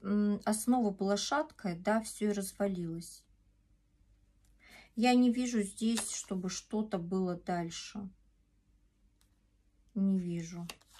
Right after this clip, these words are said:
Да, здесь человек мог быть женат, девочки. Вообще любит женщин, а, ресурсных.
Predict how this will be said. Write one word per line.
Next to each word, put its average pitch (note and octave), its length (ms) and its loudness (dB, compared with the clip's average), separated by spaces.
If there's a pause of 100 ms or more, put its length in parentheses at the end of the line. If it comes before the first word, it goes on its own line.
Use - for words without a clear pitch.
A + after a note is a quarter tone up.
(1900)
Да, G#3+ 260 4
здесь G#3+ 240 0
человек G#3+ 680 0
мог G3 240 2
быть F3+ 280 -4
женат, F#3 480 -2 (160)
девочки. F3 540 -8
Вообще G#3 380 -2
любит G#3+ 420 2 (360)
женщин, F#3+ 840 2
а, F3+ 680 0
ресурсных. F#3+ 880 -6